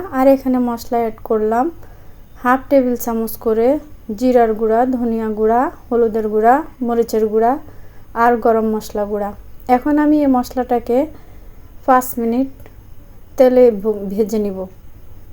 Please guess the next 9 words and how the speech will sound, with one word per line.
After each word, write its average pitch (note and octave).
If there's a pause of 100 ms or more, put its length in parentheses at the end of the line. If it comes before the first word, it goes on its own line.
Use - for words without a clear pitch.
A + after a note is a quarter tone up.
(3750)
এখন C#4+
দিয়ে C#4+
দিব B3 (160)
হাফ A#3
কাপ B3+ (120)
গরম A3
পানি। G#3 (340)
গরম A#3
পানি D4